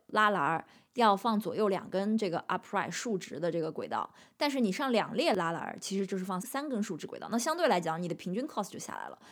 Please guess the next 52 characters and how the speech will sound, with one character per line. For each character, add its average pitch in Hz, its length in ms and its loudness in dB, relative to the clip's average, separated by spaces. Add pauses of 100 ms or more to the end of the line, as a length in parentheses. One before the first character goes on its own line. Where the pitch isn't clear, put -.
(120)
所 247 140 0
以 240 40 2
自 233 120 -4
己 220 100 2
还 185 140 0
是 214 60 2
要 208 60 4
想 220 220 -2
想 196 220 0
我 190 80 0
到 226 120 6
底 185 120 6
是 180 160 -4
有 180 120 0
多 202 80 4
少 196 120 8
东 180 180 2
西， 196 140 0
然 160 120 0
后 175 120 0
我 170 120 4
怎 170 140 -6
么 156 80 -6
样 180 160 -2
去 - 80 -8
搭 190 240 0
建 196 240 -2
它 170 260 -6 (380)
整 147 240 -6
体 - 160 -6
的 - 260 -6
成 156 220 -8
本 170 160 -4
会 - 320 -8
更 170 160 -4
低 180 220 -4
一 180 40 -6
些。 - 160 -12 (480)
但 427 140 4
是 427 60 6
我 269 180 8
觉 202 160 4
得 269 220 6
就 294 200 -6
是 269 200 0
大 294 240 2
概 220 200 2
搭 269 280 0
一 247 100 0
个 233 80 4
类 247 160 4
似 220 320 -2